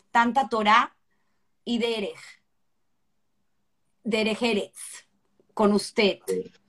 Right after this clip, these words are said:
Speaker 1: Eh, él dice, es,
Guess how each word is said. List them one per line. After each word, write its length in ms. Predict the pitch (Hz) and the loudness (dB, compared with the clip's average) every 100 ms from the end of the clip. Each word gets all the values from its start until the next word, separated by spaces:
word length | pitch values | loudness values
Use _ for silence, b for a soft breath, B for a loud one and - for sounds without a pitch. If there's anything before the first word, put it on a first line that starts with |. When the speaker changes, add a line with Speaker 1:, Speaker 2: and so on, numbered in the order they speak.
| _ _ _ _ _ _ _ _ | _ _ _ _ _ _ _ _
Speaker 1:
Eh, 400 | 196 208 208 214 226 | 4 6 6 2 2
él 260 | 220 208 | 0 0
dice, 460 | 180 247 - 196 233 | 0 -2 2 2 2
es, 180 | 254 | -2